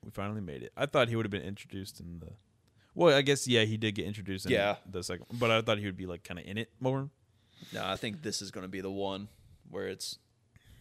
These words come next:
Speaker 1: Heavy Makarov.
Speaker 2: There we go,
Speaker 1: 'Cause, like,
Speaker 2: baby.
Speaker 1: Shepard is still alive in this little universe, I
Speaker 2: Yeah,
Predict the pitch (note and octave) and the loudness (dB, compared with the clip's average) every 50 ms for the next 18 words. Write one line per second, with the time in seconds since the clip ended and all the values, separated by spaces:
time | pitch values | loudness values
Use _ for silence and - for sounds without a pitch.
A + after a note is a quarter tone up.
0 | - - - - - - - - G2 F#2 F2 D#2+ E2 D#2 D#2 E2 E2 D#2 - - | -20 -20 -20 -16 -12 -10 -6 -4 -2 -4 -4 -4 -8 -10 -8 -6 -6 -6 -6 -8
1 | - - - - - - - - - - - - - - - _ _ _ _ D#2 | -10 -10 -8 -8 -8 -10 -10 -12 -12 -14 -14 -14 -18 -20 -20 _ _ _ _ -12
2 | D#2 E2+ E2 E2 F2 F2+ - F#2+ F2+ F2+ E2+ E2 - D3+ C#3 D3+ D#3 - F#2 G#2+ | -12 -10 -10 -10 -10 -10 -10 -8 -8 -8 -4 0 2 2 2 2 2 0 -2 -6
3 | - _ - - - - - - D#3 D#3+ - D3+ C3+ A2+ A2 A2 - - A#2 A2+ | -16 _ -8 -6 -4 -2 0 2 2 2 2 2 0 0 0 -4 -4 -2 0 0
4 | A2 A2 A2 A2 A2 A#2 A2+ G2+ A2 G2+ G2+ G#2 G#2+ - - - - - - - | 0 2 2 0 0 0 -2 -4 -4 -4 -2 -2 -2 -2 -4 -6 -8 -10 -12 -10
5 | - A2 A2 A2 A2 A2 A#2 A#2+ A#2+ A#2 B2 B2+ A#2+ A2+ A#2 | -6 -2 0 0 0 2 0 0 0 0 -2 -2 0 0 2